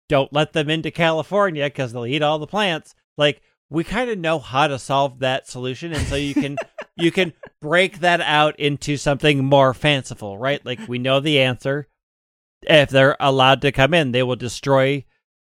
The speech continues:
Speaker 1: the region. They'll eat all the plants.
Speaker 2: At the
Speaker 1: So
Speaker 2: end of, uh,
Speaker 1: stop
Speaker 2: at the
Speaker 1: that
Speaker 2: end of
Speaker 1: from
Speaker 2: Scarlet
Speaker 1: coming.
Speaker 2: Violet, you're writing new laws in place of, like, "All right, we're
Speaker 1: Right.
Speaker 2: not letting Dawn fans
Speaker 1: Right.
Speaker 2: cross this
Speaker 1: All right.
Speaker 2: line."
Speaker 1: So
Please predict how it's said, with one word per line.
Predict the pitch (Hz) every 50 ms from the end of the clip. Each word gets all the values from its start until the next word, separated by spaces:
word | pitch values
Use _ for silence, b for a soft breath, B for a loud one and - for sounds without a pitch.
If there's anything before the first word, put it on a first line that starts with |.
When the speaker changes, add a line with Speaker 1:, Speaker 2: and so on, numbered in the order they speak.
| _ -
Speaker 1:
the | 147 135
region. | 156 170 160 117 - 117 113 120
They'll | 107 113 123
eat | - 127 127
all | 131 127 127
the | 147
plants. | - - 165 156 123 117 113 - - _ _ _ _ _ -
Speaker 2:
At | 139 -
the | - 156
Speaker 1:
So | 156
Speaker 2:
end | 147 165 170 170 175
of, | 165 147 143
uh, |
Speaker 1:
stop | - 143 147 156
Speaker 2:
at | 147 139 - -
the | 156
Speaker 1:
that | 156
Speaker 2:
end | 156 160
of | 143
Speaker 1:
from | 135
Speaker 2:
Scarlet | - 156 139 139 143
Speaker 1:
coming. | 135 117
Speaker 2:
Violet, | 127 123 127 131 127 110
you're | 123 113
writing | 117 117 117 120 117 117
new | 120 123
laws | 110 107 107 104 110 110 113 117 104 123
in | 120 117 107
place | - 135 120 113 117 120 - -
of, | 117 107
like, | 110 101 104 -
"All | - 254 349
right, | 302 190 165 165
we're | 156
Speaker 1:
Right. | 165 170
Speaker 2:
not | 214 247 254
letting | 269 254 240 226 233
Dawn | 214 196 185 208 226 247 285
fans | - - 214 202 202
Speaker 1:
Right. | 220 - -
Speaker 2:
cross | - - 220 214 262 277 - -
this | 208 233 349 -
Speaker 1:
All | - - -
right. | 254 226 -
Speaker 2:
line." | 135 135 143 156 170 - 311
Speaker 1:
So | 466 - 262 247 220 196 175 -